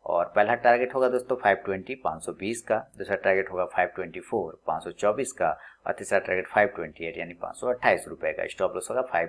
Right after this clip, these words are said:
ट्वेल्व यानी पाँच सौ बारह का। अगर एमएनएम नीचे की तरफ ब्रेक करता है पाँच सौ ग्यारह को तो सेल करेंगे, सेल below फ़ाइव इलेवन। पहला टारगेट है दोस्तों फ़ाइव ज़ीरो सेवन, पाँच सौ सात का, दूसरा टारगेट होगा फ़ाइव ज़ीरो थ्री,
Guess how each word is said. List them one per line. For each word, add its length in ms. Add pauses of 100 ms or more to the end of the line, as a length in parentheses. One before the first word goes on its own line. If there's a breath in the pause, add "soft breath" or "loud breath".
ट्वेल्व 280
यानी 240
पाँच 160
सौ 160
बारह 320
का। 240 (380 soft breath)
अगर 180
एमएनएम 380
नीचे 260
की 80
तरफ 240
ब्रेक 200
करता 200
है 100
पाँच 180
सौ 140
ग्यारह 320
को 140
तो 100
सेल 280
करेंगे, 240
सेल 260
below 180
फ़ाइव 340
इलेवन। 400 (480 loud breath)
पहला 220
टारगेट 420
है 60
दोस्तों 300
फ़ाइव 260
ज़ीरो 180
सेवन, 240 (140)
पाँच 140
सौ 140
सात 320
का, 160 (480 loud breath)
दूसरा 200
टारगेट 280
होगा 160
फ़ाइव 280
ज़ीरो 240
थ्री, 260